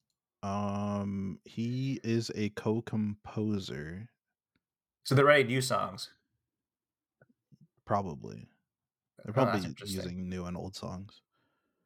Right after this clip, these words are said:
Speaker 2: Oh, that's pretty interesting. They, did they do that for, like,
Speaker 1: Um,
Speaker 2: Beauty and the Beast? I don't think they did, from what I remember.
Speaker 1: I don't know. Mul-, I know Mulan
Speaker 2: I
Speaker 1: didn't have songs, so there's that.
Speaker 2: And Lion King was all the old, their old songs, right? Did they get, like, random people to write new songs?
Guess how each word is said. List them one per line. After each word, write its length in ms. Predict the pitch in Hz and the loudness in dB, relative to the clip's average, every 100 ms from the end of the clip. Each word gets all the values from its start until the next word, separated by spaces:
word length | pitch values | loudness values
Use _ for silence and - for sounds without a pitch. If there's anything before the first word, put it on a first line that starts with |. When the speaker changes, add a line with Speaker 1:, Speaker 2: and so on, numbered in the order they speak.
| _ - | _ 0
Speaker 2:
Oh, 100 | 107 | 0
that's 140 | - | 0
pretty 160 | - 104 | -2 -2
interesting. 540 | - 101 - 107 123 _ _ _ | -4 -8 -6 -8 -10 _ _ _
They, 120 | 185 | 4
did 160 | 135 147 | 4 4
they 80 | |
do 120 | 190 107 | 4 6
that 160 | 107 | 4
for, 100 | 107 | 4
like, 200 | 131 110 | 4 4
Speaker 1:
Um, 0 | |
Speaker 2:
Beauty 160 | 110 123 | 2 2
and 100 | 123 | 0
the 40 | |
Beast? 420 | - 113 - - - | -2 -4 -4 -8 -2
I 40 | |
don't 120 | 120 170 | 0 -2
think 120 | - | -4
they 100 | - | -8
did, 360 | 117 123 101 - _ | -6 -8 -8 -10 _
from 120 | - | -6
what 100 | 107 | 0
I 60 | 104 | 2
remember. 600 | 104 104 98 98 107 117 _ _ _ _ _ _ _ _ _ _ _ _ _ _ _ _ _ _ _ | 2 -2 -6 -8 -12 -14 _ _ _ _ _ _ _ _ _ _ _ _ _ _ _ _ _ _ _
Speaker 1:
I 80 | 104 | -6
don't 160 | 92 92 | -6 -6
know. 180 | 98 - _ _ - | -8 -12 _ _ -2
Mul-, 220 | 107 101 | 0 2
I 120 | 110 | 2
know 160 | 107 117 | 4 4
Mulan 300 | 98 95 95 | 4 2 0
Speaker 2:
I 20 | |
Speaker 1:
didn't 220 | 90 90 87 | -2 -4 -4
have 260 | 92 95 | -4 -4
songs, 420 | - - 78 87 - | -6 -8 -8 -12 -12
so 200 | 82 80 | -10 -10
there's 220 | 76 82 | -12 -10
that. 380 | - 85 80 - _ _ _ _ _ _ _ _ _ _ _ _ - | -10 -10 -10 -14 _ _ _ _ _ _ _ _ _ _ _ _ 2
Speaker 2:
And 80 | 131 | 6
Lion 220 | 147 208 | 6 6
King 180 | 202 156 | 2 2
was 120 | 120 | 2
all 240 | 120 123 127 | 6 8 8
the 80 | |
old, 220 | 113 139 127 | 6 2 4
their 100 | 120 | 2
old 160 | 139 | 2
songs, 300 | - 98 104 | 2 0 0
right? 240 | 110 135 - | -2 -2 -4
Did 140 | 123 | -2
they 80 | 135 | 0
get, 200 | 127 123 | 0 0
like, 160 | 120 120 | -2 -2
random 300 | 120 113 120 | 0 0 0
people 260 | 123 117 107 | -2 -4 -6
to 100 | 110 | 0
write 200 | 107 101 | 0 0
new 120 | 110 | -4
songs? 480 | - 151 185 - | -2 -4 -4 -8